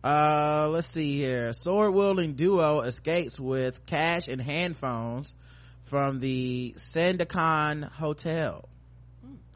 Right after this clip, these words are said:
Speaker 1: Two masked men, one of them armed with a sword, robbed a hotel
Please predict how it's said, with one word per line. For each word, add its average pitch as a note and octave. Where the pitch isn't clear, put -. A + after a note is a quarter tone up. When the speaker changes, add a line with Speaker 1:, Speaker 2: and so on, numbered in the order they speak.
Speaker 1:
Two G#3+
masked F3+
men, E3+
one D#3+
of D#3
them D3+
armed D3
with D3
a C3
sword, D#3
robbed C#3
a C3+
hotel C#3+